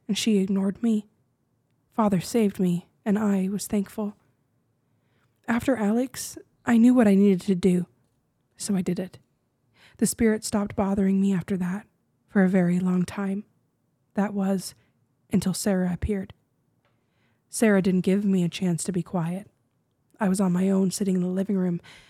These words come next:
and listening to the television. "Help," she said. "I need to find a way out." I stayed silent. "You can hear me, can't you?"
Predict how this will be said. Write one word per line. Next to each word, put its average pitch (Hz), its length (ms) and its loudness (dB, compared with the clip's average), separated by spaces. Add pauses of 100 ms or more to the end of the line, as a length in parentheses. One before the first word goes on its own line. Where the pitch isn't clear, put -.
(100)
and 214 80 2
listening 220 300 2
to - 100 -8
the 220 60 -6
television. 196 680 -4 (1400)
"Help," - 360 -10 (460)
she - 160 -4
said. 196 420 -4 (540)
"I 277 100 2
need 311 220 4
to - 60 -16
find 311 280 -4
a - 60 -16
way 311 200 -8
out." 320 300 -8 (1000)
I 208 80 -14
stayed 196 280 -2
silent. 185 540 -4 (1200)
"You 220 140 2
can 196 140 -2
hear 240 200 0
me, 190 340 2 (180)
can't 233 280 2
you?" 269 220 0